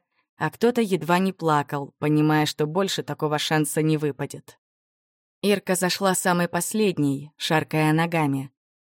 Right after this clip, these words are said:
Она открыла свой ящик и долго копошилась там, что на неё в целом было не похоже. «У тебя упала», — сказала я, поднимая с пола разноцветную резинку. Ира забрала вещь, несмотря на мою ладонь.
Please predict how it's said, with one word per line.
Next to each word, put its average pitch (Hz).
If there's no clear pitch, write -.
Она 156
открыла 156
свой 156
ящик 185
и 170
долго 214
копошилась 160
там, 147
что -
на 156
неё 151
в 180
целом 151
было 151
не 151
похоже. 147
«У 208
тебя 214
упала», — 190
сказала 156
я, 156
поднимая 156
с -
пола 196
разноцветную 160
резинку. 143
Ира 226
забрала 156
вещь, 165
несмотря 175
на 185
мою 160
ладонь. 147